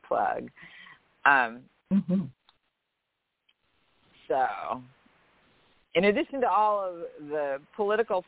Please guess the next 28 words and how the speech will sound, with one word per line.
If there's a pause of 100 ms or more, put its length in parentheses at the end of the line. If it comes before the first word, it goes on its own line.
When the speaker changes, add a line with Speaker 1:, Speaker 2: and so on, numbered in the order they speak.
(120)
Speaker 1:
fuckery (600)
that
is
going
Speaker 2:
Yep.
Speaker 1:
on, (880)
um, (1080)
then
we
have (1600)
what
we
have (100)
seen
in
the
last, (720)
the
beginning
of
the
week,
maybe
starting
on
Sunday, (1080)
as (480)
Russian